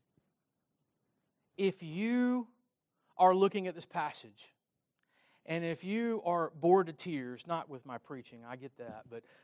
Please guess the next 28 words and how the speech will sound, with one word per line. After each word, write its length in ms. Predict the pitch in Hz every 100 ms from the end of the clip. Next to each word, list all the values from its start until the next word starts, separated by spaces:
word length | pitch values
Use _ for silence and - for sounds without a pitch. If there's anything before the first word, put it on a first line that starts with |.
| -
if 140 | 135
you're 140 | 185 240
<laughs> 180 | 175 -
bored 160 | 202
to 60 | 151
tears 520 | - 190 160 131 - _ _
with 240 | 180 151
what 220 | 170 190 165
is 120 | 147
said 260 | - 180
in 80 | 151
this 140 | 143 -
passage, 640 | 147 139 - 107 - - _ _ _ _ _ _ _ _ _ -
I 200 | 196 226
would, 220 | 214 147 - -
I, 100 | 214
I 200 | 160 220
would 200 | 202 147
say, 500 | - - 240 190 151 _ _ _ _ 143
do 240 | 208 247
not, 640 | 208 175 202 247 131 69 - _ _
I'm 80 | 113
gonna 120 | 110 110
kick 140 | - 131
this 180 | 113 131
over, 220 | 123 107 _ _ _ 147
do 240 | 120 240 269
not 840 | 196 185 247 285 233 147 - -